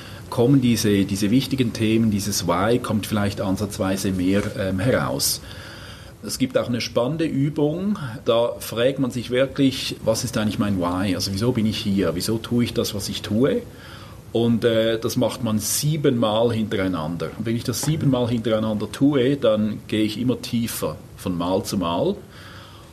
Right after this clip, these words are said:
Und, äh, man sagt, nach der siebten Stufe sollte man eigentlich das Why, das Fundament vom Why herausgearbeitet haben. Ist nicht immer einfach, dass das die Leute überhaupt von Beginn weg können,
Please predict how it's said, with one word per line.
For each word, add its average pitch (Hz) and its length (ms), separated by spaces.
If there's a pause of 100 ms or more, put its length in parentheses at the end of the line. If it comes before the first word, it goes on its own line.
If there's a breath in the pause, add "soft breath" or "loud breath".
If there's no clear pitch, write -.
Und, 110 320
äh, 110 440 (340)
man 110 160
sagt, 120 340
nach 113 160
der 107 140
siebten 160 440
Stufe 156 920
sollte 120 340
man 113 120
eigentlich 110 300
das - 280
Why, 95 460
das - 200
Fundament 113 580
vom 113 200
Why 101 320
herausgearbeitet 117 1040
haben. 135 420 (880 loud breath)
Ist 117 140
nicht 139 220
immer 131 180
einfach, 135 280
dass 120 200
das - 140
die 120 100
Leute 117 320
überhaupt 98 540
von 98 420
Beginn 101 300
weg 95 240
können, 180 420